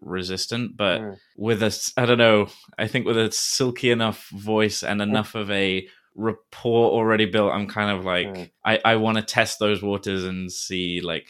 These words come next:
Speaker 1: how far I can go
Speaker 2: Yeah.
Speaker 1: and what, uh, what emerges.
Speaker 2: Well, it's funny 'cause, like, I had, I had listened to hypno for years. 'Cause this is the thing that's interesting. I feel like being a dom,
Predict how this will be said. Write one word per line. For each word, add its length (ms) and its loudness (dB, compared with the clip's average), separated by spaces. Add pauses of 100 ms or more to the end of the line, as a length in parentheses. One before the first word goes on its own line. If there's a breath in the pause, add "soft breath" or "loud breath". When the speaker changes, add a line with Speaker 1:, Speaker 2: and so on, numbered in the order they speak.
(200)
Speaker 1:
how 560 -6 (280)
far 300 -4
I 100 -6
can 360 -14
go 680 -8
Speaker 2:
Yeah. 260 0
Speaker 1:
and 140 -14
what, 240 -12 (280)
uh, 320 -14 (200)
what 220 -12
emerges. 680 -14 (280 loud breath)
Speaker 2:
Well, 120 4
it's 180 -4
funny 240 -4
'cause, 260 -12
like, 320 -6
I 160 2
had, 280 -2 (240)
I 80 -2
had 160 -2
listened 340 -4
to 100 -8
hypno 340 -8
for 160 -14
years. 480 -8
'Cause 140 -2
this 140 -4
is 80 -4
the 100 2
thing 180 -2
that's 160 -8
interesting. 440 -10
I 60 -10
feel 180 -12
like 220 -10
being 260 -8
a 40 -10
dom, 440 0